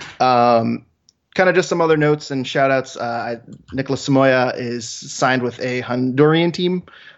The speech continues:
Uh, I believe Christian Machado, I don't know if he signed or he's about to sign back with a Bolivian team, which I don't think is a big surprise. So best of luck to them, uh, in their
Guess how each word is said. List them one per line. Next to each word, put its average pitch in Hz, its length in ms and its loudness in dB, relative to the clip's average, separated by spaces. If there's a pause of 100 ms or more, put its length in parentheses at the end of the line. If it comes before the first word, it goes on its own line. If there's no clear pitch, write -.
Uh, 117 300 -2
I 123 60 -2
believe 156 440 2
Christian 151 260 -4
Machado, 131 460 2
I 123 80 -2
don't 156 100 0
know 165 80 -2
if 151 80 -6
he 120 80 -14
signed 196 520 -2
or 127 220 0
he's 123 160 0
about 120 320 2
to 143 60 -8
sign 131 380 2
back 123 280 -2
with 127 140 -6
a 120 100 -2
Bolivian 147 400 4
team, 147 380 2
which - 180 -8
I 123 60 -4
don't 110 140 -8
think 110 120 -10
is 101 80 -10
a 73 40 -12
big 87 160 -10
surprise. 117 460 0 (420)
So 117 280 2
best 147 300 0
of 143 60 2
luck 139 140 2
to 135 100 -2
them, 120 440 0
uh, 117 560 -4
in 120 120 -4
their 120 320 -2